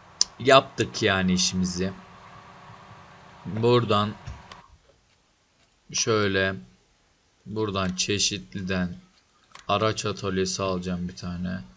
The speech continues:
Ben şuraya kurulacağım gibi. Gel buraya. Hoppaley.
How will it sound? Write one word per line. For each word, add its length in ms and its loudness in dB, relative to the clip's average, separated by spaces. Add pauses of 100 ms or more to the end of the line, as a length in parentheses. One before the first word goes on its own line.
(560)
Ben 120 -4
şuraya 460 2
kurulacağım 680 -4
gibi. 380 -6 (760)
Gel 320 -6
buraya. 480 -8 (400)
Hoppaley. 1500 -4